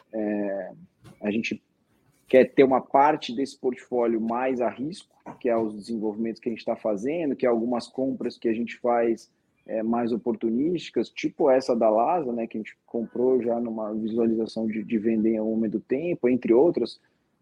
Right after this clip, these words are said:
que a gente já fez a venda, inclusive. É, tem, inclusive, outra transação que a gente <laughs> tá olhando aqui, que é,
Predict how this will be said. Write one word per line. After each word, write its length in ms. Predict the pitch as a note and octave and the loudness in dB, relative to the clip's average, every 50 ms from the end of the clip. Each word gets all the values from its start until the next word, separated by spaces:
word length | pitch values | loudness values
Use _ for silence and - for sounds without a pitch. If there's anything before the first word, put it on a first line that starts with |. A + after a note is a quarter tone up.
| _ _ | _ _
que 100 | - G#2+ | -2 -2
a 40 | G#2+ | 0
gente 320 | G2+ A2+ G#2 - - G2+ - - - | 0 -2 -6 -6 -10 -10 -10 -8 -6
já 200 | A2 A#2+ A2+ G#2+ | 0 0 0 0
fez 320 | - - A#2+ A#2 A2+ A#2 | 2 4 6 6 6 6
a 80 | A2 G2 | 2 2
venda, 320 | F2+ A2 A#2 A#2+ A#2 A2+ | 2 0 -2 0 -2 -2
inclusive. 540 | G#2+ - - A2 G#2 G#2+ A2+ A#2+ C3 E3 - _ _ _ _ _ _ _ _ _ _ _ _ _ - | -4 -4 -4 -6 -6 -6 -6 -6 -6 -6 -8 _ _ _ _ _ _ _ _ _ _ _ _ _ -8
É, 640 | - G2+ G#2 G#2 G#2 G2+ G2+ G2+ G2 F#2+ F#2+ F#2 F2 F#2 - - _ _ _ _ _ _ - | -2 0 2 2 4 4 2 2 2 0 -2 -2 -6 -8 -14 -18 _ _ _ _ _ _ -4
tem, 280 | A2+ A2 A2 A2 G2 - - - | -2 0 0 0 -2 -4 -6 -8
inclusive, 380 | A2+ - G#2+ G#2 G#2+ A2+ A2+ B2 | -6 -4 -2 0 2 4 6 6
outra 180 | A#2+ - B2 | 6 6 4
transação 460 | - A#2 A2+ A2 A2 G#2+ - A2+ A2 | 0 2 2 2 2 2 0 -4 -8
que 120 | G#2 - G#2+ | -4 -4 -4
a 20 | |
gente 180 | G2+ G2+ - - | -4 -4 -10 -10
<laughs> 240 | - - - - - | -10 -12 -12 -6 2
tá 100 | - A#2+ | 4 6
olhando 360 | A#2 A#2 A2+ A#2 A#2 A2+ G#2+ | 6 6 6 4 2 0 -2
aqui, 240 | G#2+ - - A#2+ A2 | -4 -4 -4 -6 -6
que 260 | - - A2+ G2 G#2+ | -6 -6 -8 -6 -4
é, 100 | F#2+ F#2+ | -4 -6